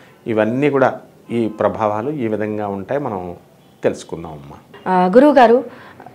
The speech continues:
Speaker 2: రాశి చక్రాల ప్రకారం, రాశుల ప్రకారం గురు గ్రహం వక్రత్యాగం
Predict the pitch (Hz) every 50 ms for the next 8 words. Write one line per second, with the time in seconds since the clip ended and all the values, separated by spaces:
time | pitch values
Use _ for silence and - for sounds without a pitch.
0 | - - - - - 202 214 226 226 247 240 320 254 269 220 - 226 208 202 196
1 | 196 190 175 - 196 185 190 165 - - 185 175 190 - 247 233 - 196 185 185
2 | 190 185 175 180 - - - - - - - - - - - 185 202 254 269 302
3 | 339 247 262 254 226 226 226 196 - - - - 175 175 170 - - 233 233 233
4 | 240 202 185 185 202 202